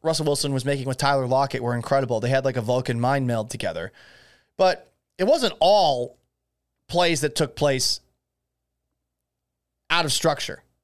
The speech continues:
freelanced, you know? D K is really difficult to bump off on slants. If you see him running a dig route over the middle of the field, if he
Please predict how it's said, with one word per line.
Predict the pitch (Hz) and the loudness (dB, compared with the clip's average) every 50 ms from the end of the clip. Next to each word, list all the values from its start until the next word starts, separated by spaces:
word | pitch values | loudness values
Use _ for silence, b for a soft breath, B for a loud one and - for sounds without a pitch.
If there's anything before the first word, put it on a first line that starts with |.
| _ _ _ _ _ - | _ _ _ _ _ -14
freelanced, | - - 185 175 165 139 - 110 101 - - - - - | -6 -2 0 0 2 0 0 -2 -4 -6 -6 -6 -6 -4
you | 151 147 | -2 0
know? | 156 170 190 226 - B B B B B B B B B B B B B _ _ _ _ _ _ _ _ _ _ _ _ _ _ _ _ _ - | 2 2 2 2 0 B B B B B B B B B B B B B _ _ _ _ _ _ _ _ _ _ _ _ _ _ _ _ _ -2
D | 226 247 269 254 | 0 0 0 0
K | - 214 185 156 147 143 143 151 151 - _ _ _ _ _ _ _ _ _ _ _ _ _ _ _ _ _ _ _ _ - - - | 2 2 4 4 4 2 2 0 -4 -8 _ _ _ _ _ _ _ _ _ _ _ _ _ _ _ _ _ _ _ _ -18 -6 -4
is | 135 156 120 | -2 -2 0
really | 135 135 151 175 190 185 165 | 0 0 2 2 2 2 0
difficult | 135 156 143 156 156 - 156 139 - | 0 0 0 0 0 0 -2 0 0
to | 147 127 | -2 -2
bump | 110 139 139 139 127 | 0 0 0 2 2
off | 135 127 127 - - | 2 0 2 0 -2
on | 123 120 | -2 -2
slants. | - - - 101 87 82 101 135 - - - - _ _ _ _ _ _ _ _ _ _ _ _ _ _ _ _ _ _ _ _ _ _ _ _ | -2 -4 -4 -6 -6 -6 -6 -6 -6 -8 -8 -10 _ _ _ _ _ _ _ _ _ _ _ _ _ _ _ _ _ _ _ _ _ _ _ _
If | 156 156 - 165 | -4 -2 0 0
you | 165 | 0
see | 143 - 196 202 202 | 0 0 0 2 2
him | 190 175 156 151 | 2 2 2 2
running | 156 156 156 147 143 135 139 - - | 2 2 2 0 0 0 -2 -2 -4
a | 127 120 113 | -4 -4 -2
dig | 104 - 170 - 135 | -2 0 0 0 0
route | 131 135 117 117 120 | 0 0 0 0 0
over | 127 117 | 0 0
the | 120 123 | -2 0
middle | 127 131 | 0 -2
of | 123 120 | -2 -4
the | 110 | -4
field, | - 143 143 127 113 107 - _ _ _ _ _ _ _ _ _ _ _ _ | -4 -2 -2 -2 -2 -6 -10 _ _ _ _ _ _ _ _ _ _ _ _
if | - 139 120 131 135 127 - - - _ | -6 -4 -4 -2 -4 -6 -8 -12 -18 _
he | - 131 139 151 156 131 | -10 -6 -4 -4 -4 -4